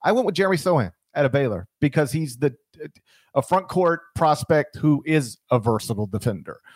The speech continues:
who is gonna be able to guard in space, who is gonna be able to guard smaller guys. And I, I think, you know, play some small ball five as well. He, he's a four, um, but he could probably, you know, in time,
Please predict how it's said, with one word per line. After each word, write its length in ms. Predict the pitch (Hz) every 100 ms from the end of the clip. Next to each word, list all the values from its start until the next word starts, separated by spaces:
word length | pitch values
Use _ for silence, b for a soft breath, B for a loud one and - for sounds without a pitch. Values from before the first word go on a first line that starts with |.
| b b
who 200 | - 147
is 240 | 143 160 135
gonna 160 | 135
be 160 | 107 117
able 220 | 107 98
to 140 | 98 110
guard 320 | 107 101 101
in 100 | 95
space, 580 | - - 113 80 80 -
who 340 | 143 139 131
is 160 | 147 143
gonna 160 | 135
be 140 | 127 123
able 160 | 107
to 80 | 113
guard 320 | 98 110 110
smaller 380 | - 120 113 101
guys. 480 | 98 107 98 104 123
And 80 | 123
I, 160 | 127 -
I 120 | 127
think, 340 | - 143 123 _ b b b -
you 60 |
know, 100 | 135
play 180 | 117 143
some 160 | 139 139
small 260 | - 135
ball 160 | 131 127
five 340 | - 123 131
as 160 | 113 90
well. 420 | 120 139 67 50 _ _ _ -
He, 160 | 175
he's 160 | 170 170
a 80 | 190
four, 440 | 175 123 127 160 _ _ _ -
um, 380 | 131 123 123 -
but 320 | 120 143 -
he 140 | 131 147
could 160 | 151
probably, 460 | - 110 135 151 143 _ _
you 160 | 185 165
know, 80 | 131
in 200 | 156 151
time, 500 | 123 120 127 160